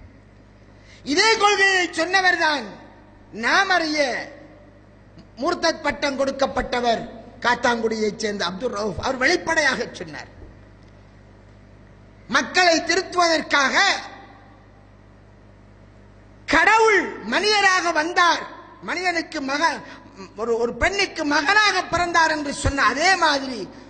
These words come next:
அல்லாஹ் முஹம்மதாக தோற்றம் பெற்றார் என்று சொன்னதால் அவருக்கு மதம் மாறியவர் என்று தீர்ப்பு கொடுக்கப்பட்டதல்லவா?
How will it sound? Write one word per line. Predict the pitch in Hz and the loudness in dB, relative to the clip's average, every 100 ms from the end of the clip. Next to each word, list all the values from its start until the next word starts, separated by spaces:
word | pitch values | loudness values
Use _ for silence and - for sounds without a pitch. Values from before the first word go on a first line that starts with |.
| - - - | -20 -20 -8
அல்லாஹ் | 208 277 269 262 247 | -4 -2 0 2 0
முஹம்மதாக | 226 208 226 294 277 247 233 220 - | -2 -4 -4 -4 -2 0 -2 -4 -4
தோற்றம் | 226 247 240 185 | -6 -4 -6 -6
பெற்றார் | 185 - 143 127 - - - - - - - - - | -10 -12 -14 -14 -16 -20 -20 -20 -20 -20 -20 -20 -2
என்று | 320 370 349 | 0 2 0
சொன்னதால் | 330 359 403 403 381 | 0 2 4 4 4
அவருக்கு | 359 349 330 - 320 269 185 - | 4 2 0 -4 -4 -2 -4 -8
மதம் | 175 247 330 359 | -6 -2 0 2
மாறியவர் | 339 311 302 277 | 4 4 2 2
என்று | 269 262 247 | 0 -2 -4
தீர்ப்பு | - 302 - | -4 -6 -8
கொடுக்கப்பட்டதல்லவா? | 247 254 240 233 185 220 233 208 196 185 254 | -4 -2 -2 -4 -4 -4 -4 -4 -2 0 0